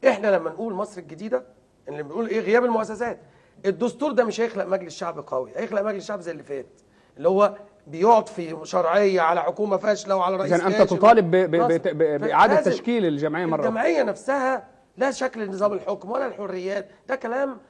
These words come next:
Speaker 1: يعني إحنا كأساتذة علوم سياسية عارفين تفاصيله وقلنا رأينا وبنقوله ومفيش حد بيسمع،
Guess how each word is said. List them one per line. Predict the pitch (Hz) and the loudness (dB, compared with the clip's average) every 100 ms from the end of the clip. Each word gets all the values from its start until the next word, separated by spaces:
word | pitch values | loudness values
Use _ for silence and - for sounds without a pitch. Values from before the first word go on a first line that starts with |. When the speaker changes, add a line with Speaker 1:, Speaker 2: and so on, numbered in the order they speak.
| _ _ | _ _
Speaker 1:
يعني | 202 214 220 - | -10 -10 -10 -10
إحنا | 190 214 | -8 -8
كأساتذة | - - 247 202 220 | -6 -2 -2 -4 -6
علوم | 240 | -6
سياسية | 220 208 269 277 - - _ | -6 -2 0 0 -2 -10 _
عارفين | - 175 247 247 | -6 -6 -6 -8
تفاصيله | 208 208 240 254 | -8 -8 -6 -2
وقلنا | 240 254 226 | 0 2 0
رأينا | 220 262 285 | -2 4 4
وبنقوله | 226 240 302 330 | 4 0 -2 -2
ومفيش | 311 262 220 | 0 -2 -4
حد | 233 | -10
بيسمع، | 151 - | -14 -20